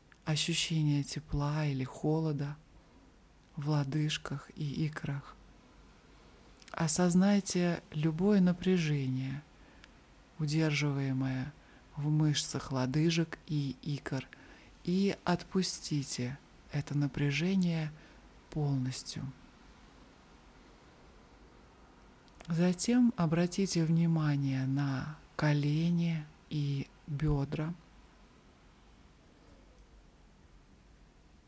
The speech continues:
Обратите внимание на все ощущения в коленях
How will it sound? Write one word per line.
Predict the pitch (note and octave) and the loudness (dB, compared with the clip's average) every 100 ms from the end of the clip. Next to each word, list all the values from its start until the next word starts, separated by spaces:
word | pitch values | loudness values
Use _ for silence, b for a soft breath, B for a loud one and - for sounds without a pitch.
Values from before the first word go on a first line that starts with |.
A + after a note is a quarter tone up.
| - - - - - - - - - - - | -20 -20 -20 -20 -20 -20 -20 -20 -20 -20 -10
Обратите | - E3+ E3 F#3+ - A3+ G3 | 2 4 4 2 0 2 4
внимание | F3 F3 F3+ F#3 G3 G3 F3 E3+ | 6 6 6 4 4 4 2 2
на | D#3+ D#3+ E3 E3 E3 - - | 2 2 0 0 -4 -8 -8
все | - - F#3+ G3 | -4 0 4 4
ощущения | F#3 E3+ F#3 F3 - - C#3+ C3 C3 C3+ C#3+ B B B B | 4 0 -2 -2 -2 -2 -2 -2 -2 -4 -8 B B B B
в | - | -16
коленях | - D#3 C#3 D3 E3 E3 E3 | -2 2 2 2 2 0 -2